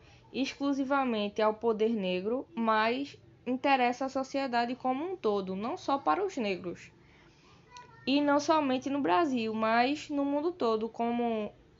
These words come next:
exemplo, o movimento de vidas negras importam. Nesse, nesse anseio multinacional contra a violência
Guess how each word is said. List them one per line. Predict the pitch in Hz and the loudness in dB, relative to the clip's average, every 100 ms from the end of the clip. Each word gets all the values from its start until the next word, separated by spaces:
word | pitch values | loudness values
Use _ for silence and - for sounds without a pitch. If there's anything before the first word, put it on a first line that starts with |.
| - - - - | -20 -20 -20 0
exemplo, | 226 226 226 214 226 - | 4 4 2 0 -2 -2
o | 240 | 0
movimento | 254 254 254 254 247 262 269 302 294 277 240 214 196 | 4 4 4 2 2 0 0 -2 0 0 0 0 0
de | 214 233 | 0 0
vidas | 240 233 254 220 214 - - - | 0 0 2 2 -2 -8 -14 -8
negras | 208 214 233 262 277 | 0 4 4 2 0
importam. | 277 - 190 190 - 170 165 - - - - - 233 | -2 2 2 2 -6 -14 -14 -20 -20 -20 -20 -10 2
Nesse, | 262 302 330 320 - | 2 2 -2 -4 -4
nesse | 240 269 277 294 | 0 2 2 -2
anseio | 269 254 - 214 233 240 202 175 180 - _ _ _ _ _ _ - _ - | -2 -4 -2 2 2 2 0 -2 -8 -18 _ _ _ _ _ _ -20 _ -2
multinacional | 214 233 220 220 220 202 180 196 226 | -2 0 -2 -2 -2 -2 2 2 2
contra | - 208 208 | -2 -2 -2
a | |
violência | 196 196 185 190 247 - 185 | 0 0 0 -2 -4 -4 -6